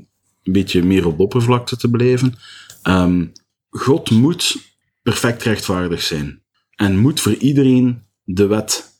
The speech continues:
gelijkstellen. En die wet was, als je ook maar één zonde bekeer-, eh, begaat,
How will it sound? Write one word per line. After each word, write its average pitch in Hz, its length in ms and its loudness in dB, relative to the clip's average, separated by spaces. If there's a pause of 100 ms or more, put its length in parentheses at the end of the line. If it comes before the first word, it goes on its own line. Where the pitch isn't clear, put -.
(140)
gelijkstellen. 90 960 -2 (340)
En 87 200 -2
die 127 240 2
wet 113 360 -2
was, - 440 -2 (180)
als - 140 -4
je 101 80 0
ook 87 140 0
maar 87 160 -4
één 123 260 2
zonde 113 280 2
bekeer-, 107 500 -2
eh, 98 180 0
begaat, - 600 -6